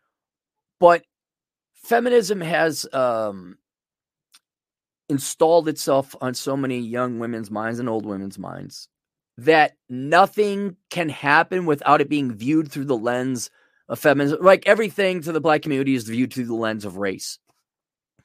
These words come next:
You know, I'll take the black car. "What do you mean black car?" "The black car over there." <clears throat> "I don't know." I said, "Really?"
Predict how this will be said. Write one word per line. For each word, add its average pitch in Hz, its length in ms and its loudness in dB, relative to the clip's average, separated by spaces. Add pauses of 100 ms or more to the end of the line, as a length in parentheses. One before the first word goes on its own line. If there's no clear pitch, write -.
(760)
You 139 80 -6
know, 151 60 0
I'll 156 140 2
take 190 220 0
the 156 80 -2
black 160 260 2
car. 110 200 2
"What 120 140 4
do 175 60 0
you 175 40 -2
mean 170 160 2
black 147 260 4
car?" 143 220 6 (160)
"The 311 140 10
black 370 420 6
car 339 480 8
over 359 240 6
there." 302 520 6 (2250)
<clears throat> - 20 -
"I 156 560 -14 (760)
don't 180 340 8
know." 185 60 4
I 170 120 -4
said, 170 280 -12
"Really?" 277 540 6